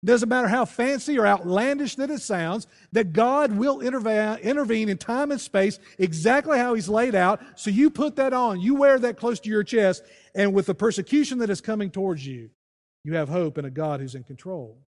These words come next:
The hope of your salvation.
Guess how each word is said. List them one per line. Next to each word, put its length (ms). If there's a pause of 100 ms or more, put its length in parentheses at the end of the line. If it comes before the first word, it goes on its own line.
(920)
The 60
hope 160
of 100
your 100
salvation. 800